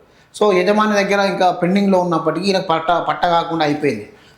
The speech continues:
So దానికి సంబంధించింది కేసీఆర్ హయాంలో కూడా సాదా బైరామ్ అప్లికేషన్ పెట్టుకుంటే రెగ్యులరైజ్ చేస్తాం మేము,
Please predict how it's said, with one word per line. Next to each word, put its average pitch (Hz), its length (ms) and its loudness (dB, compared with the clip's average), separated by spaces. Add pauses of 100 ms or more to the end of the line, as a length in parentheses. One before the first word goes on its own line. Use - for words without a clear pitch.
So 185 100 2
దానికి 180 280 0
సంబంధించింది 208 840 0
కేసీఆర్ 180 540 0
హయాంలో 170 500 0
కూడా 170 360 0
సాదా 151 260 0
బైరామ్ 156 460 0
అప్లికేషన్ 147 480 -2
పెట్టుకుంటే 143 340 -2
రెగ్యులరైజ్ 151 600 0
చేస్తాం 139 360 -4
మేము, 156 440 -8